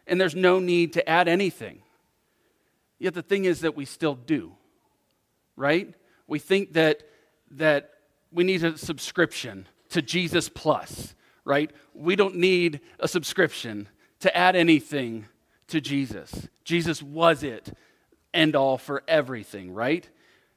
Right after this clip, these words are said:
We think that, you know, some people say karma, right?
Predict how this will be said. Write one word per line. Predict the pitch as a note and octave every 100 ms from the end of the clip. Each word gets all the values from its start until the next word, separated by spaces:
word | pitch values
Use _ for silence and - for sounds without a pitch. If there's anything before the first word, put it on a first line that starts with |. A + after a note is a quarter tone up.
| _ _ _ _ _
We | - E3+ E3
think | - G3 E3+
that, | D3+ D#3 D3 - _ _
you | F#3
know, | D#3+ C3+
some | F3 D#3+
people | D#3+ D#3 D3+ C#3
say | - D#3 C#3 B2+ _ _ _ _
karma, | - - D#3 D3 B2 G2+ F2+ -
right? | C3+ C#3 C#3+